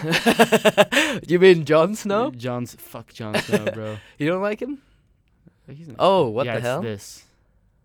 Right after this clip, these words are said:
Speaker 2: Isn't
Speaker 1: Oh,
Speaker 2: that
Speaker 1: okay, is
Speaker 2: cool?
Speaker 1: he on wheels?
Speaker 2: Artificial snow.
Speaker 1: No.
Speaker 2: Buck Hill.
Speaker 1: Wow. And it's just like, oh, it's gr-,
Speaker 2: Artificial
Speaker 1: it's like
Speaker 2: ski
Speaker 1: this
Speaker 2: slope. That's what I
Speaker 1: green
Speaker 2: wanna look up.
Speaker 1: It's like this green, um,
Speaker 2: Yeah, like a film.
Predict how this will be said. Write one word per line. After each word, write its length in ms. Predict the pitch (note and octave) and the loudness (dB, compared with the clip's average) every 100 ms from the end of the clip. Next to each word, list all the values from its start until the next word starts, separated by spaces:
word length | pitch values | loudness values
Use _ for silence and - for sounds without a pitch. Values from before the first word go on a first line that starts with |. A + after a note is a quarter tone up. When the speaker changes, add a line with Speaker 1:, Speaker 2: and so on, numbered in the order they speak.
| _ _ - | _ _ -14
Speaker 2:
Isn't 120 | D#3 | -6
Speaker 1:
Oh, 40 | F#3 | -2
Speaker 2:
that 100 | D#3 | -2
Speaker 1:
okay, 140 | C3+ | -2
is 40 | C#3+ | -4
Speaker 2:
cool? 40 | |
Speaker 1:
he 80 | D3+ | -2
on 180 | F#3 C3 | -4 -2
wheels? 80 | A2 | -2
Speaker 2:
Artificial 480 | A#2+ - B2+ A2 A#2 | 0 0 -4 -8 -10
snow. 400 | - A2 G2+ F#2+ - | -10 -8 -8 -12 -10
Speaker 1:
No. 340 | A#2 A#2 F#2+ F#2+ - | -6 -6 -8 -14 -12
Speaker 2:
Buck 340 | A2 C3 D#3+ | -6 -4 -4
Hill. 420 | - B2 G#2+ F#2+ _ _ _ | -6 -6 -6 -10 _ _ _
Speaker 1:
Wow. 480 | A2 A2 D3 G#2 F#2+ - _ _ - | -8 -2 -2 -2 -6 -16 _ _ -8
And 120 | A#2+ | -6
it's 100 | B2 | -6
just 120 | B2+ | -6
like, 280 | B2+ A#2+ _ _ - | -6 -6 _ _ -8
oh, 140 | D#3 | -4
it's 60 | C#3 | -2
gr-, 40 | B2+ | -2
Speaker 2:
Artificial 440 | C3 - A#2+ A#2 | -2 -4 -6 -4
Speaker 1:
it's 100 | C3+ | -2
like 120 | D3 | -2
Speaker 2:
ski 80 | B2 | -2
Speaker 1:
this 60 | B2 | -6
Speaker 2:
slope. 80 | A2+ | -4
That's 40 | |
what 80 | A#2+ | -2
I 20 | |
Speaker 1:
green 380 | C3 E3 E3 D#3+ | 0 0 0 -2
Speaker 2:
wanna 180 | D#3+ G2+ | -6 -10
look 180 | C#3+ - | -14 -14
up. 120 | - _ _ _ _ _ _ _ _ _ _ - | -16 _ _ _ _ _ _ _ _ _ _ -10
Speaker 1:
It's 160 | A2+ | -6
like 120 | B2 | -6
this 180 | A2+ A2 | -6 -8
green, 640 | G#2+ A2 A#2 C3+ C#3 C3+ C3 | -8 -6 -4 -4 -4 -4 -4
um, 400 | A2+ G#2 F#2+ G2+ | -4 -4 -8 -6
Speaker 2:
Yeah, 140 | C3+ | -6
like 160 | A#2+ G#2 | -6 -10
a 40 | |
film. 420 | - B2+ C#3 G2+ | -14 -10 -10 -12